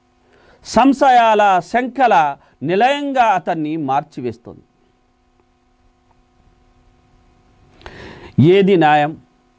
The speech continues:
ఏది అన్యాయం, ఏది లాభం, ఏది నష్టం, ఏది ప్రమాదం, ఏది ప్రమోదం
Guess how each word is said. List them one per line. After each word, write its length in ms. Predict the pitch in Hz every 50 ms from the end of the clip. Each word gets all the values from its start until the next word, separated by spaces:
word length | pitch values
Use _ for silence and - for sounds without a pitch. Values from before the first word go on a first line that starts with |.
| _ _ _ _ _ _ _ _ _ _ _ _ 143
ఏది 340 | 160 202 240 254 233 254
అన్యాయం, 600 | 226 202 202 202 208 208 208 208 202 202 208 190 - _ _ _ _ _ _ _ _ _ _ _ _ _ _ _ _ _ _ _ _ _ -
ఏది 360 | 143 185 226 269 262 269 269
లాభం, 580 | 262 247 233 233 233 214 233 254 254 247 247 - _ _ _ _ _ _ _ _ _ 139 156 202 240
ఏది 180 | 269 277 294 294 254
నష్టం, 340 | 240 220 233 - 247 240 220 208 - - _ _ _ _ _ _ _ _ _ _ _ _ _ _ _ _ _ _ _ _ _ _ _ _ _ _ -
ఏది 340 | 147 196 240 269 294 294 277 190 220
ప్రమాదం, 540 | 208 196 208 233 247 254 262 254 269 262 262 240 185 190 226
ఏది 180 | 254 277 294 269 - 226
ప్రమోదం 500 | 214 208 214 247 285 294 269 254 233